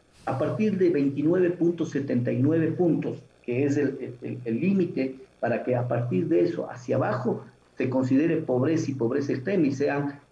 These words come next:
susceptibles de recibir el bono. ¿Qué pasa con el que tiene treinta puntos? ¿Dejó de ser pobre? Tal vez no, tal vez no, tal vez se den esos casos, pero son realidades estadísticas sobre las cuales se basa un Estado, porque no podría basarse sobre especulaciones.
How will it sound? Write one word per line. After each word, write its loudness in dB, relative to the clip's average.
susceptibles 0
de 2
recibir 2
el 2
bono. -2
¿Qué 0
pasa -2
con 2
el 0
que -2
tiene 0
treinta 0
puntos? 0
¿Dejó 0
de 2
ser -2
pobre? 0
Tal 0
vez 0
no, 2
tal 0
vez 2
no, 2
tal 0
vez 2
se 2
den 4
esos -2
casos, -4
pero 2
son 2
realidades 2
estadísticas -2
sobre -2
las -2
cuales 0
se -2
basa -2
un 2
Estado, 0
porque -2
no 2
podría 4
basarse 0
sobre -2
especulaciones. 0